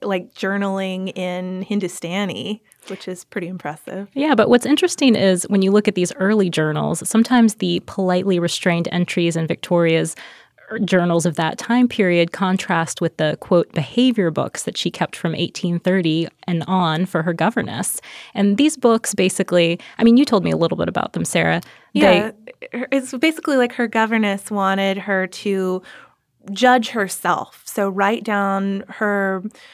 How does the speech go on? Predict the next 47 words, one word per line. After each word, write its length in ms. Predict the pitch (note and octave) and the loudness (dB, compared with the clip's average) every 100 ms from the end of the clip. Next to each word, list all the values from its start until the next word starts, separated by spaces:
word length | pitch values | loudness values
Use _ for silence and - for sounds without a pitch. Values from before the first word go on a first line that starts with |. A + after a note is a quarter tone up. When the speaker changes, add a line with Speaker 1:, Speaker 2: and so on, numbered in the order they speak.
| _ - | _ -2
Speaker 1:
her 160 | B3+ | 0
opinion 420 | B3 A#3+ A3+ G3+ | 2 2 0 0
on 160 | F#3+ F#3 | -2 -2
her 180 | F3+ F3 | -4 -6
conduct, 840 | E3+ - B3 A#3+ A#3 A3+ A3+ A3+ | -6 -2 0 2 2 2 0 -4
on 160 | F#3 F#3 | -6 -6
her, 680 | F3+ F#3 F3 F3 F3 F3 - - | -6 -4 -2 -2 -2 -4 -8 -14
how 160 | F3+ F3+ | -6 -6
she 200 | - G#3 | -4 -8
performed 420 | F#3 G#3 F#3+ F#3 | -6 -4 -4 -4
in 100 | F3+ | -6
her 140 | F3+ | -8
studies 560 | F3 - G3 G3+ G3+ - | -10 -4 -2 0 -2 -4
for 160 | G#3 | -8
the 100 | G3 | -8
day, 320 | G3 F#3+ F#3 F#3+ | -4 -2 -2 -2
and 100 | G3+ | -2
do 140 | A#3+ | 2
that 160 | A3+ F#3+ | 2 2
every 260 | F#3 G3 | 2 -2
single 380 | F#3 F#3 F3+ F3 | -4 -8 -6 -6
day. 340 | F3 - - G3 | -4 -6 -6 -6
So 140 | F#3+ | -4
a, 220 | F#3+ G3+ G3 | -2 -2 -2
a 20 | |
real 220 | G#3+ G#3+ | -2 -2
self-judgment. 1000 | - - F#3+ F#3 - E3 E3 - D#3 - - _ | -4 0 0 -2 -6 -6 -6 -10 -12 -12 -18 _
Speaker 2:
So 240 | - B3+ A3+ | 4 6 6
just 220 | C#4+ - | 4 2
to 100 | - | 4
illustrate 380 | A3 A3+ G3+ - | 4 4 2 2
some 100 | G3+ | 2
of 40 | |
the 80 | F3+ | 2
differences 560 | F3+ F3+ G3+ - G3 | 0 2 0 2 0
you'd 160 | G3+ F#3+ | 0 0
see 140 | G3+ | 0
between 340 | G3 G#3 A3 G#3 | 0 0 2 2
the 60 | |
two 260 | G#3 A#3 A3+ | 2 0 2
sometimes, 680 | - A3+ - A3+ A#3 B3+ B3 | 2 0 2 2 4 4 2
um, 240 | G3+ F3+ F3 | 2 2 2
in 120 | F#3+ | 4
one 220 | G#3 A3 | 6 6
behavior 400 | G#3+ F#3+ F3+ F#3 | 4 2 2 0
book 180 | F3+ F3 | 0 -2
entry 560 | F3 F3+ - E3+ F#3+ | -2 0 2 2 2